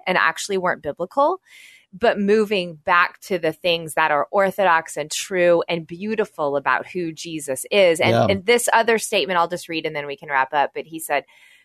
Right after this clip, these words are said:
Speaker 1: "Progressives, those he was following, had become just as fundamentalist as the fundamentalists they despised. But instead of traditional values being the litmus test, it was now wokeness."
Speaker 2: Mm.
Speaker 1: I think that's really interesting. All right,
Speaker 2: Yeah,
Speaker 1: Brian, a
Speaker 2: yeah.
Speaker 1: final encouragement from you for those who are in the process of deconstructing.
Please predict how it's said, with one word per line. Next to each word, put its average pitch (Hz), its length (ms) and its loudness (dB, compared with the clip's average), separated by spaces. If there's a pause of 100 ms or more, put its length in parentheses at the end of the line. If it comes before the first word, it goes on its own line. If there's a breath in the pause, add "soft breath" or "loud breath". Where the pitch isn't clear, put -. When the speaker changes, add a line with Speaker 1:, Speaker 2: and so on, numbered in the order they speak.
(140 soft breath)
Speaker 1:
"Progressives, 226 720 2
those 190 220 0
he 208 100 -8
was 175 160 -4
following, 202 400 2
had 180 180 -2
become 185 320 -6
just 220 380 0
as 302 120 -14
fundamentalist 180 680 -2
as 160 120 -4
the 160 80 -12
fundamentalists 165 720 -2
they 139 120 -4
despised. 123 720 -6 (420)
But 202 140 2
instead 247 340 2
of 240 80 2
traditional 226 520 0
values 214 540 2
being 185 200 -4
the 165 100 -4
litmus 208 360 0
test, 151 520 -2
it 190 80 -6
was 170 200 -4
now 165 260 2
wokeness." - 1080 -6
Speaker 2:
Mm. 92 600 0
Speaker 1:
I - 40 -18
think 226 160 -4
that's 202 220 0
really 196 220 0
interesting. 165 760 -6
All 254 100 4
right, 269 120 4
Speaker 2:
Yeah, 127 80 4
Speaker 1:
Brian, 214 200 2
a 208 80 0
Speaker 2:
yeah. - 160 2
Speaker 1:
final 302 300 4
encouragement 233 720 0
from 214 200 -4
you 185 240 0
for 190 200 0
those 180 380 0
who 185 80 0
are 175 80 2
in 170 100 -2
the 165 60 -4
process 160 460 -4
of 147 100 -6
deconstructing. - 680 -8